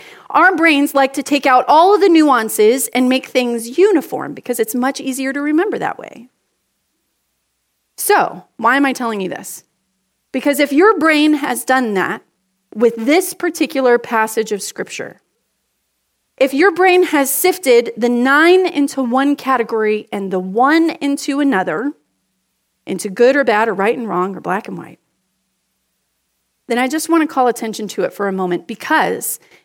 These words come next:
when we read the passage carefully, what we see is that there is no designation of good and bad or right and wrong given to the nine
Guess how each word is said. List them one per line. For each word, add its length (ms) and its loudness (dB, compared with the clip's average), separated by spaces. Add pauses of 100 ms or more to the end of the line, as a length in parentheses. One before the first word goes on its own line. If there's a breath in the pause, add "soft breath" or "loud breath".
(120)
when 180 -6
we 120 -4
read 240 2
the 60 -18
passage 520 -4
carefully, 380 -4
what 180 -2
we 100 -2
see 320 -6
is 140 -2
that 160 -10
there 160 -2
is 160 -2
no 220 0
designation 800 -4
of 180 -10
good 180 -2
and 140 -4
bad 240 0
or 80 -4
right 260 -2
and 120 -10
wrong 280 -2
given 300 -6
to 120 -10
the 100 -8
nine 480 -6